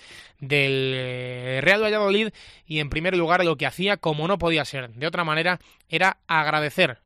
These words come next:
a los aficionados, que al fin y al cabo han sido los que han votado a Antoñito, que hoy pudiera posar con ese premio de mejor jugador del Real Valladolid en el pasado mes de agosto.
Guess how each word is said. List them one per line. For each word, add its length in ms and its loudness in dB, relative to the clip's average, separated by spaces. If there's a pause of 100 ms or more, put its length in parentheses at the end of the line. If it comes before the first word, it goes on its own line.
(160)
a 120 -2
los 160 -4
aficionados, 760 0
que 100 -10
al 60 -8
fin 120 -6
y 20 0
al 100 -2
cabo 180 -2
han 80 -4
sido 300 -6 (400)
los 160 -2
que 80 2
han 100 2
votado 240 4
a 40 4
Antoñito, 520 2 (320)
que 200 -4 (100)
hoy 280 4
pudiera 420 -2
posar 460 -2
con 160 -6
ese 160 -2
premio 240 -2
de 100 -4
mejor 340 2
jugador 420 0
del 140 0
Real 180 2
Valladolid 380 0
en 80 -6
el 100 -6
pasado 320 -4
mes 140 -4
de 80 -2
agosto. 340 -10